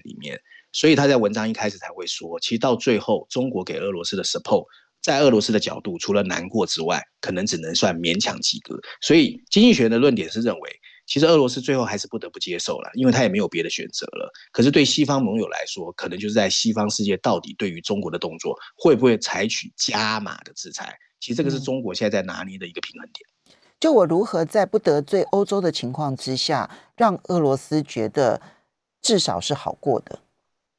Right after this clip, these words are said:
Speaker 1: 嗯。
Speaker 2: 可是呢，这里面就关键在于欧洲的政治情势的变化。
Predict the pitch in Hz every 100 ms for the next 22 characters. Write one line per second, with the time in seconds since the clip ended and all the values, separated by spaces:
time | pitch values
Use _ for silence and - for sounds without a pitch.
0 | - 240 202 - - _ _ _ _ _
1 | _ _ - 170 254 208 185 220 165 175
2 | 175 180 - 214 208 226 160 185 151 -
3 | 131 117 120 123 _ _ _ - 208 208
4 | 196 185 170 127 - - - 226 - 156
5 | - - 101 135 - 120 - 135 - -
6 | 107 -